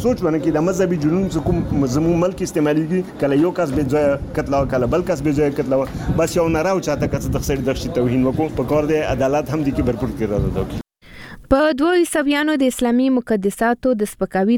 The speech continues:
Speaker 2: تر تورونو وروسته د اګست په شپاړسمه د پنجاب په جړاواله کې بلوګرو د عیسویانو په کلیساګانو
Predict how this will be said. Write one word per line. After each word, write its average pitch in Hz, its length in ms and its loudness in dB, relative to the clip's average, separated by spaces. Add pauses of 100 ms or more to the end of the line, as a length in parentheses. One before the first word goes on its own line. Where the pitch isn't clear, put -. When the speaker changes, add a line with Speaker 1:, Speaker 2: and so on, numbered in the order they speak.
Speaker 2:
تر 202 220 0
تورونو 196 300 2
وروسته 220 380 0
د 214 100 2
اګست 233 320 -2
په 226 100 0
شپاړسمه 208 640 0
د 196 120 -2
پنجاب 202 400 0 (120)
په 208 120 2
جړاواله 180 560 2
کې - 540 -4
بلوګرو 269 580 2
د 247 140 2
عیسویانو 233 580 0
په 214 160 -2
کلیساګانو 196 720 2